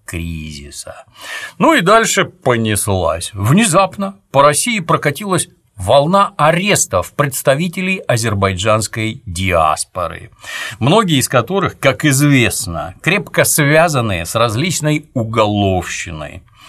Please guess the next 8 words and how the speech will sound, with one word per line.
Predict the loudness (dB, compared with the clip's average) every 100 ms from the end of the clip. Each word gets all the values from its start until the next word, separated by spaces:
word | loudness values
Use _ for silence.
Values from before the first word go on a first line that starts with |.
| -20 -20 _ 0
По | 0
ходу | 2 0
задержаний | 0 2 2 4 4 4 4 -2 -8 -14 -12
два | 0 4 4
персонажа | 4 0 2 2 4 2 0 -4 -6 -8 -6
внезапно | -2 0 2 2 2 2 2 2
и | -2
скоропостижно | -4 0 0 0 -2 -2 -6 -6 -2 0 0 -2